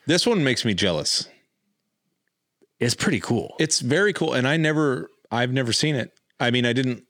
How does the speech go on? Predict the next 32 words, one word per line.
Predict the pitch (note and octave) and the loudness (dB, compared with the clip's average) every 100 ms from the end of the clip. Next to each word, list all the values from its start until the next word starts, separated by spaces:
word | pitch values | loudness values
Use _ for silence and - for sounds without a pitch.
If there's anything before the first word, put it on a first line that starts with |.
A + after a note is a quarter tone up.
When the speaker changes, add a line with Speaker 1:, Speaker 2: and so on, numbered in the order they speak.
| - | -18
Speaker 1:
Rogue | C#3+ - C3 E3+ | -6 0 2 2
One | E3+ E3+ D#3 | 2 0 0
toys, | C3+ B2 B2 A#2+ | 0 2 2 2
we | A2+ | -2
talked | G#2+ B2 A#2+ | 0 -2 -2
about | G#2+ G#2 | -2 0
that | A2 G2+ | 0 0
a | |
little, | G2+ G2+ G2+ - - | 0 0 0 -4 -4
even | G#2 G2 | -2 0
on | F2+ | 0
our | F2 | 0
last | F#2 G2+ - | 0 -2 -2
pod, | F2 | -2
I | E2+ | -2
think. | - F2 | -4 -2
Rogue | G2+ C3 | 0 0
One | D#3+ D3+ | 0 -2
toys | - A#2 G#2 - | 0 0 0 -2
were | G2 | -4
sporadic, | - G#2 F#2+ F2 D#2 D2+ - - | -2 -2 0 0 -2 -4 -8 -6
right? | F#2+ F#2 - _ _ _ G2 | -2 -2 -4 _ _ _ -2
They | |
were | F#2+ G2 F#2 | 0 0 -2
kinda, | - A2 G#2 G2 F2+ _ _ _ _ _ _ - | -2 -2 0 -2 -6 _ _ _ _ _ _ -6
you | A2 | -2
got | G#2 | -2
Jyn | G2+ G2+ G2+ G2 | 0 0 2 0
and | F#2 F#2 F2 _ _ _ _ _ _ - | 0 -2 -4 _ _ _ _ _ _ -12
K | - G#2+ | -4 -2
two | - G#2+ G2 F#2+ | 0 0 2 0
and, | F#2 | -2